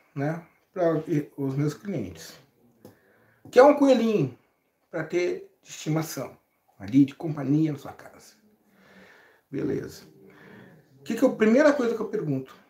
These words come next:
tu quer ter um coelhinho, realmente vai ser só um, tá?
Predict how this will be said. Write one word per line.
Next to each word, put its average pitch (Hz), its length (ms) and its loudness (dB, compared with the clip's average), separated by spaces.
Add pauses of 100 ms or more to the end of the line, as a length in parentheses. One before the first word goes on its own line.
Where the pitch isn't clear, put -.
(220)
tu - 80 -20
quer 156 140 -4
ter 151 220 -2
um 175 220 -6
coelhinho, 139 460 -2
realmente 131 460 -4
vai 117 120 -6
ser 151 120 -8
só 277 260 0
um, 135 460 4 (960)
tá? 104 520 -4